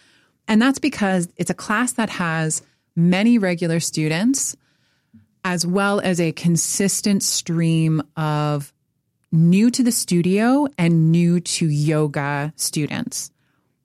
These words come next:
And when you have students who are new to yoga, they are already feeling frustrated and possibly confused and a little hyper. And if they are trying to sort out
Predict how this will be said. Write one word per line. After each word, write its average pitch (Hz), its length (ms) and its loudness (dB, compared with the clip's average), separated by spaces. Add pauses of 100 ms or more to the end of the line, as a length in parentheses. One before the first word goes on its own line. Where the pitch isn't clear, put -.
(200)
And 190 180 2
when 214 120 4
you 220 120 4
have 294 320 -2
students 202 460 0
who 185 140 0
are 165 180 2
new 170 340 4
to - 180 -4
yoga, 151 640 -2 (460)
they 190 220 0
are 240 220 0
already 175 600 0
feeling 151 840 0 (800)
frustrated 190 1080 -2
and 151 480 0 (100)
possibly 185 540 0
confused 160 920 0
and 151 120 0
a 143 60 2
little 175 400 0
hyper. 151 840 -4 (1300)
And 202 160 0
if 202 400 0
they 202 300 2
are 254 160 2
trying 226 520 2
to 214 140 0
sort 190 420 0
out 160 540 0